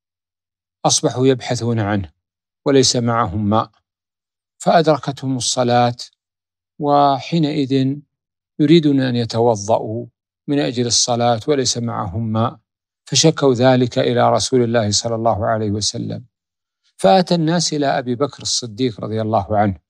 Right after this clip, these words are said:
وعائشة ابنته، فقالوا: "ألم ترى ما صنعت عائشة بالناس؟ أقامت برسول الله صلى الله عليه وسلم وجعلته يجلس من أجل عقد، وأقام الناس معه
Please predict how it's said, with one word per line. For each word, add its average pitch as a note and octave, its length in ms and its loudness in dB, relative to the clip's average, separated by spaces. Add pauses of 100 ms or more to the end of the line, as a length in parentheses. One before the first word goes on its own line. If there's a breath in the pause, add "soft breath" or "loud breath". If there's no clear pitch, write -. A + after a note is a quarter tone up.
(300)
وعائشة A#2 580 0
ابنته، C3 400 -2 (640)
فقالوا: D#3+ 640 2 (180)
"ألم F3 280 2
ترى D#3+ 340 0
ما D3 160 -2
صنعت C#3 560 -4 (460)
عائشة D#3 480 0
بالناس؟ C#3 800 -2 (480)
أقامت E3 540 0
برسول D#3 420 0
الله D3 280 2
صلى C#3+ 240 -2
الله D3 200 4
عليه C#3 260 -2
وسلم C3 440 -2
وجعلته D3+ 540 2
يجلس D#3 460 0
من E3 100 -2
أجل D#3 560 2
عقد، D3+ 480 0 (680)
وأقام D3+ 800 4
الناس E3+ 400 -2
معه E3 400 -2